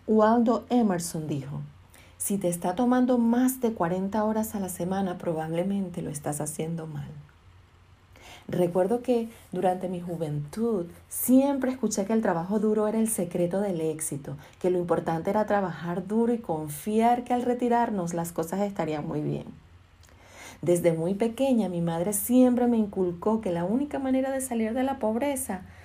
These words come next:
era trabajando duro. "Estudia para que obtengas un buen trabajo y luego te jubiles con una buena pensión".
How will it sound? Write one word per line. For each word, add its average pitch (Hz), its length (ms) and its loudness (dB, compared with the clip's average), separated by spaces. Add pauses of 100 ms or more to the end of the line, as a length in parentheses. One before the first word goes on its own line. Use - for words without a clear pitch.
(420)
era 277 320 2 (260)
trabajando 233 960 2
duro. 214 440 0 (800)
"Estudia 285 960 0 (160)
para 165 260 2
que 147 80 -6
obtengas 170 640 -4
un 208 200 -2
buen 233 340 2
trabajo 262 720 -2 (320)
y 175 100 0
luego 202 480 0
te 233 140 -4
jubiles 202 580 -2
con 170 220 -4
una 165 180 -4
buena 190 420 -2
pensión". 165 540 -6